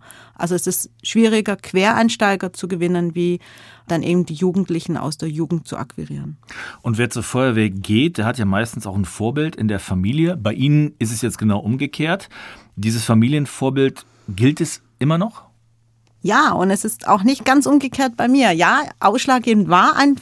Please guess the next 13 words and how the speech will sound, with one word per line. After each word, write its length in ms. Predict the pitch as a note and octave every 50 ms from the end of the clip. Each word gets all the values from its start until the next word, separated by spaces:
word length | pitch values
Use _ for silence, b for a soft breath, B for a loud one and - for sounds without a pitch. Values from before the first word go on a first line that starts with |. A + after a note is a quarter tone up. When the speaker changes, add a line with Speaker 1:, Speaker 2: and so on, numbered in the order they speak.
| - - -
Speaker 1:
äh, 160 | - G#3+ G3+
Klassenkamerad 760 | G3+ - A3 B3 B3 - D#4 - D#4 D4 C#4+ C4+ C4 B3+ A#3+
von 120 | - - A#3
mir, 120 | A#3 A3
das 160 | A3 G#3 -
ist 180 | G3+ G3 - -
richtig, 440 | A3 B3 - - C#4 C4+ - - -
aber 500 | - F3 F3 G3 A#3 B3 C#4+ C#4 C#4 C#4 B B B B B B B B B
zuvor 500 | - - B3 A3+ - - A3 G#3+ A#3 A#3+ A3+
waren 320 | A3+ A3 A3 A3+ A3+ A3+
auch 220 | - - G#3 A3 A3
schon 320 | - - A#3 G#3+ G#3 G3
vier 720 | - - - - - A#3+ A#3+ B3 B3 B3 B3 B3 B3